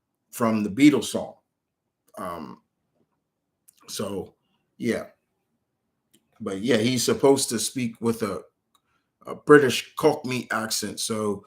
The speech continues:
when you saw him in Avengers, Earth's Mightiest Heroes, where he was like, He's the Star-Lord, respect his name.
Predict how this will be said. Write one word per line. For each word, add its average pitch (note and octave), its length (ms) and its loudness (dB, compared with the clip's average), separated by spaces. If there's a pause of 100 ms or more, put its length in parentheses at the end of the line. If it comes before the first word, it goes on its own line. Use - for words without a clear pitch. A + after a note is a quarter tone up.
(540)
when C#3 240 2
you C#3 80 6
saw F3+ 300 8
him E3+ 280 8
in C3+ 600 4 (500)
Avengers, A#2 960 4
Earth's C#3 260 2
Mightiest B2+ 340 0
Heroes, B2+ 300 2
where A#2 120 -2
he B2 80 0
was A#2 100 -2
like, A#2 160 -2 (320)
He's C#3 180 -2
the D3+ 100 -2
Star-Lord, C#3 1000 2 (840)
respect C3+ 560 -6
his C#3+ 160 -6
name. C#3 560 2